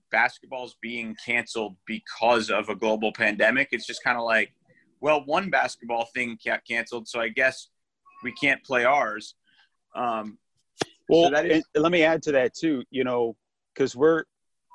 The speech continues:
Speaker 2: we're scrambling, you know, we get back to the hotel and, you know,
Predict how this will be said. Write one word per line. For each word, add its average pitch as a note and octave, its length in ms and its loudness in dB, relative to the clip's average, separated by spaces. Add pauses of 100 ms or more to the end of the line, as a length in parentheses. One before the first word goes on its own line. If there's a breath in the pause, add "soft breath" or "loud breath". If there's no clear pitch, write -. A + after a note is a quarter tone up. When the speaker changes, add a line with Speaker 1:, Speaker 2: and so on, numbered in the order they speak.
(460)
Speaker 2:
we're D3+ 220 2
scrambling, C3+ 760 -2
you C3 100 -2
know, C3 120 0
we C3 100 0
get B2+ 140 0
back B2+ 220 2
to C3 80 -4
the A#2+ 60 0
hotel B2+ 580 2
and, G#2+ 280 -6
you A#2 120 -12
know, G#2+ 120 -4